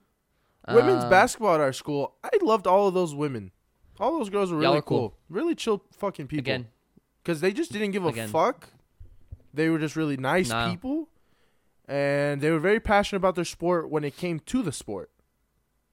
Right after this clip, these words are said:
Speaker 2: Yeah.
Speaker 1: And so I fuck with that.
Speaker 2: Honestly,
Speaker 1: I fuck
Speaker 2: not
Speaker 1: with
Speaker 2: gonna
Speaker 1: that. I fuck with passion like that.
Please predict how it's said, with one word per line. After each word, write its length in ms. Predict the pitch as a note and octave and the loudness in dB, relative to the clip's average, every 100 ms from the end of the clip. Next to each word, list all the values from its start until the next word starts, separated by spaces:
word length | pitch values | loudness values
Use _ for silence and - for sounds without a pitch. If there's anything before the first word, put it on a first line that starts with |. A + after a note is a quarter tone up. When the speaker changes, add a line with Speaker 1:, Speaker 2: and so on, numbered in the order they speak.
| _ _ | _ _
Speaker 2:
Yeah. 280 | D#3 C3+ A#2 - _ - | -4 -2 -2 -6 _ -4
Speaker 1:
And 140 | F3 | 0
so 100 | G3 | 2
I 60 | F#3 | 2
fuck 200 | A3 A3 | 2 0
with 100 | A3 | 0
that. 160 | C3+ G#2+ | -2 0
Speaker 2:
Honestly, 80 | |
Speaker 1:
I 40 | G#3+ | 0
fuck 80 | D4 | 2
Speaker 2:
not 140 | E3 | 0
Speaker 1:
with 80 | A#3 | 0
Speaker 2:
gonna 100 | C3+ | 0
Speaker 1:
that. 40 | C#3+ | 0
I 40 | |
fuck 180 | - B3 | -2 -6
with 140 | B3+ | -6
passion 360 | - G#3+ G#3 F#3+ | -2 0 -2 -4
like 220 | D#3 C3+ | -6 -6
that. 240 | A2+ F#2+ | -8 -10